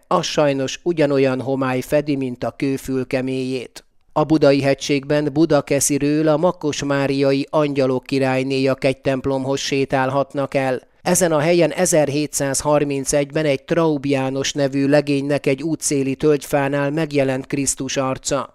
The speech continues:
Traub később megbetegedett, majd gyógyulása után egy Falconer nevű skót származású budai festőtől vásárolt egy, a gyermekét tápláló szűzanyát ábrázoló olajfestményt, és a fára helyezte.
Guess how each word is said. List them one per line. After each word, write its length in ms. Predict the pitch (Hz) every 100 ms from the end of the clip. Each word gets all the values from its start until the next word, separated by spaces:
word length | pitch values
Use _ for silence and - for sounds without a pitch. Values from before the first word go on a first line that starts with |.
| _
Traub 380 | 151 143 135 -
később 460 | 147 139 - 131
megbetegedett, 960 | 139 147 139 143 135 135 139 139 160 -
majd 360 | 165 151 147 143
gyógyulása 760 | 156 185 160 143 135 131 139
után 380 | 139 - 160 160
egy 140 | 131
Falconer 640 | - 175 170 - 139 135 131
nevű 360 | 143 143 135 135
skót 380 | - 160 147
származású 800 | - 135 135 135 135 131 131 143
budai 380 | 135 151 143 131
festőtől 760 | 127 151 - 151 139 143 143 139
vásárolt 720 | 151 147 - 139 139 139 131
egy, 300 | 156 160 147 -
a 140 | 147
gyermekét 580 | 143 139 135 131 139 131
tápláló 640 | 147 143 143 139 135 135
szűzanyát 760 | - 156 147 139 135 135 131 143
ábrázoló 800 | 139 135 135 135 147 139 135
olajfestményt, 1000 | 165 156 147 135 139 139 - 156 170 170
és 220 | 175 160
a 60 | 175
fára 380 | - 131 127 -
helyezte. 720 | 135 131 131 - 147 131 -